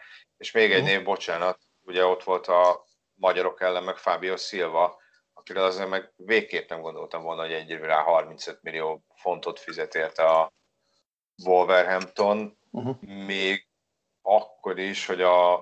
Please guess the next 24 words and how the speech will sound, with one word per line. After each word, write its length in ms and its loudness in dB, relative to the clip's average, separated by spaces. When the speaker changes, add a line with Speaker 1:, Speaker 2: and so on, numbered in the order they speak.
Speaker 1:
az 160 -10
akkori 560 -4
magyar 300 0
csapat 460 -6
meccselemzője, 1120 -2
vagy 180 -4
videóelemzője, 800 0
vagy 120 -10
elemzője, 540 -2
Szekeres 500 -4
Adrián 340 -2
fel 120 -4
is 140 -6
hívta 260 -2
rá 140 6
a 60 4
figyelmet, 500 -6
amikor 260 -14
beszélgettünk 800 -6
a 100 -20
portugálokról 840 -4
a 80 0
meccs 400 -6
előtt. 640 0